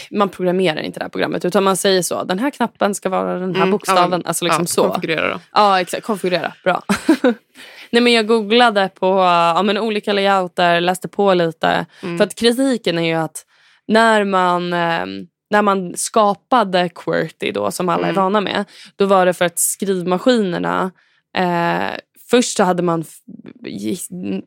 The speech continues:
Speaker 1: tror jag, det här är jag inte helt säker på, men att man bara hade lagt så bokstäverna bara efter varandra, A, B, C, D, E, F, G,
Speaker 2: Mm.
Speaker 1: liksom så. Eh, och när man började skriva på skrivmaskinen så blev, eh, blev folk till slut liksom för snabba, så att det blev, eh,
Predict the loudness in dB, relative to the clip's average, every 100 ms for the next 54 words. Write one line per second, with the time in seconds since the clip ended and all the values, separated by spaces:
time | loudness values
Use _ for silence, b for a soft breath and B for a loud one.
0 | -4 0 0 0 -4 -4 -4 -4 -4 -6
1 | -8 -6 -10 -6 -6 -2 0 0 2 2
2 | 2 2 0 -2 -4 -6 -6 -8 -12 -4
3 | -2 0 0 0 -2 -4 -6 -4 -6 -4
4 | -2 -2 -4 -8 -8 -8 -8 -8 -8 -6
5 | -4 -4 -4 -4 -4 -8 B B B B
6 | 0 2 2 2 0 -2 0 2 4 2
7 | 2 2 2 2 2 0 -4 -4 -2 -4
8 | -2 -4 -4 -6 -4 0 0 -2 -10 b
9 | b b b b b _ -4 -4 -6 -6
10 | -8 -10 0 2 2 -2 -8 -8 -8 -2
11 | -2 -2 -4 -4 -4 0 2 2 2 -2
12 | -6 -4 -4 -2 2 4 4 2 -8 -12
13 | -8 -4 0 -2